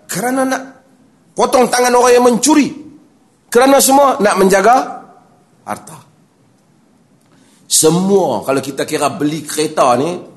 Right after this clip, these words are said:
beli alat ni, dia bagi manual satu. Ni garis panduan nak guna barang. Seolah-olah Allah kata, "Ni dunia ni, aku bagi ke hampa. Ini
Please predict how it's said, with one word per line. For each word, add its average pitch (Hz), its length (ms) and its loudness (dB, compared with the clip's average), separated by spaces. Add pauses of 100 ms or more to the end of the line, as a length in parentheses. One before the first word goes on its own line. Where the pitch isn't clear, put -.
(340)
beli 160 320 0
alat 160 360 -2
ni, 190 120 -4
dia 156 80 -2
bagi 147 240 -4
manual 147 400 0
satu. 131 240 -6
Ni 160 160 2
garis 143 400 -4
panduan 147 440 -2
nak 120 120 -6
guna 139 240 -2
barang. 110 240 -4 (680)
Seolah-olah 143 640 -2
Allah 131 160 -4
kata, 131 240 -8
"Ni 131 240 -2
dunia 139 400 -2
ni, 120 160 -6
aku 147 240 -10
bagi 135 240 -2
ke - 80 -10
hampa. 127 480 -4 (420)
Ini 175 680 -4